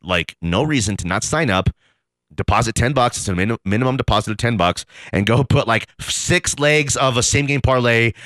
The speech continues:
that pays twenty-five hundred dollars if you hit it. You have nothing to lose. And then if you miss it, which, you know, those odds will be tough to hit, but guys hit these every day, then you're gonna get ten bucks back to do whatever you want with to go and try to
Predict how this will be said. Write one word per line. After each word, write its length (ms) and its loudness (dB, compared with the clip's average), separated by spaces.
that 180 0
pays 440 2
twenty-five 500 0
hundred 220 0
dollars 320 2
if 100 -4
you 80 0
hit 140 0
it. 80 0
You 100 -2
have 80 -2
nothing 240 0
to 80 0
lose. 420 0
And 260 2
then 380 2
if 180 -4
you 100 -2
miss 300 2
it, 260 2
which, 480 0
you 80 -4
know, 260 0
those 200 -2
odds 200 0
will 120 -8
be 260 0
tough 440 0
to 100 0
hit, 360 2
but 120 -4
guys 200 2
hit 160 -2
these 180 -2
every 160 0
day, 320 2
then 340 2
you're 100 0
gonna 140 0
get 120 -2
ten 120 2
bucks 180 0
back 180 0
to 80 -14
do 100 0
whatever 180 0
you 80 0
want 200 0
with 200 -4
to 380 -4
go 480 0
and 120 -4
try 200 -2
to 100 -8